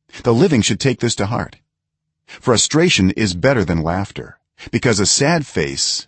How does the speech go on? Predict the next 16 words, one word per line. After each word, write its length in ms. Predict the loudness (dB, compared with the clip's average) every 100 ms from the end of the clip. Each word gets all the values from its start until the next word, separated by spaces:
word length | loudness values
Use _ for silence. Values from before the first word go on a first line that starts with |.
| _ -4
is 160 | -4
good 400 | -2 0 0 0
for 140 | -4 -4
the 120 | -4
heart. 380 | -8 -10 -10 -18 _ _ _ _ _ _ _ _ _ _ _ -20 -6
The 160 | -4 2
heart 160 | 2 2
of 80 |
the 80 | 0
wise 800 | 0 -2 -2 -6 -8 -8 -8 -8 _ _ _ -6
is 120 | 0
in 60 | 0
the 80 |
house 260 | 0 -2 -2
of 100 | -4
mourning, 440 | -6 -6 -12 -18